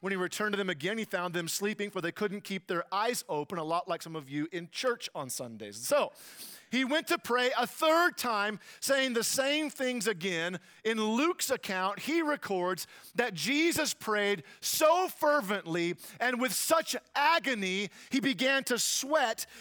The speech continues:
and his sweat fell to the ground like drops of blood. Some scholars and physicians actually believe Jesus was in such agony, he literally sweat drops of blood praying this prayer.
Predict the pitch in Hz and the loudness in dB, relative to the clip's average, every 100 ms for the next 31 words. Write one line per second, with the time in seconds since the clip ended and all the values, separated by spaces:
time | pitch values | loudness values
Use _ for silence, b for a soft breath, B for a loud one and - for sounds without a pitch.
0 | B 240 247 - - 247 294 320 - - | B 0 0 0 -2 2 2 2 -4 0
1 | 269 294 311 269 226 226 233 240 220 202 | 4 4 4 2 -2 0 0 0 0 -2
2 | 156 214 247 254 247 180 185 202 175 180 | -2 0 0 0 -2 -2 0 2 2 0
3 | 175 B B - 294 311 339 - - 277 | -2 B B -2 2 2 2 -2 2 4
4 | 311 262 226 214 233 226 - 214 202 277 | 4 4 2 0 -2 -4 -2 -2 0 0
5 | - 226 247 - 269 311 - 294 226 214 | 0 -2 -4 -2 0 0 -2 -4 0 0
6 | 202 208 - B B - 165 294 294 247 | 0 -2 -6 B B -8 -2 0 0 -2
7 | 226 208 - - 320 - - 262 285 254 | -2 -2 -2 2 2 0 -6 -2 0 0
8 | 226 208 208 B B 285 277 247 247 370 | 0 0 -2 B B 2 2 4 4 4
9 | 359 320 285 - - - 247 320 349 - | 4 4 2 0 -2 -4 0 2 2 0
10 | 170 - 175 226 185 - - 180 135 135 | -8 -12 -2 0 0 -4 -6 -6 -6 -6
11 | 117 85 _ _ _ _ _ _ _ - | -6 -8 _ _ _ _ _ _ _ -4
12 | 208 196 165 156 - 104 82 | -2 0 -2 -8 -8 -10 -12